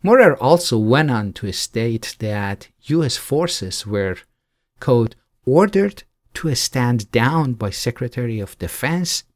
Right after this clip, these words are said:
McNamara and President Johnson for reasons the American public deserved to know.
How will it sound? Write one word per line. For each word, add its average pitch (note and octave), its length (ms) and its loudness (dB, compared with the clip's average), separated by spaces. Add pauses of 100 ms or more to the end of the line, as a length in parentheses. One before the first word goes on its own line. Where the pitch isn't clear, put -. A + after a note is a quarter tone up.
McNamara A2+ 720 -2 (500)
and G3+ 240 0
President A2+ 640 -2
Johnson C3+ 640 -2 (340)
for A#2 240 0
reasons G#3 760 0
the - 240 -8
American F3 560 0
public E3 600 -4
deserved C#3 760 0 (240)
to - 180 -10
know. F2 400 -4